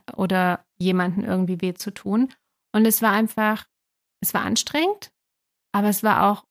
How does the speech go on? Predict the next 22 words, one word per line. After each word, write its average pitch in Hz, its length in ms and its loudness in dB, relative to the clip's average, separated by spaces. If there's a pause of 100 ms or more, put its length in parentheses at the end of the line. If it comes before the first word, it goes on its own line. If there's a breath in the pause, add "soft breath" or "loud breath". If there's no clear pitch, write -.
(160)
unheimlich 226 580 4
erleichternd, 190 760 -8
weil 190 160 -2
man 185 180 -2
einfach 196 560 -2 (640)
dieser 196 380 4
Wut 254 500 6 (600)
Raum 214 560 8
gegeben 175 560 0
hat 185 220 -12 (160)
und 202 120 4
sie 202 140 0
einfach 202 300 0
sein 226 580 2 (220)
durfte 202 400 -2
in 190 120 -4
dem 185 120 -6
Moment. 196 280 -4
Sie 202 100 -8
durfte 202 280 -6
einfach 185 280 -8
sein 214 500 0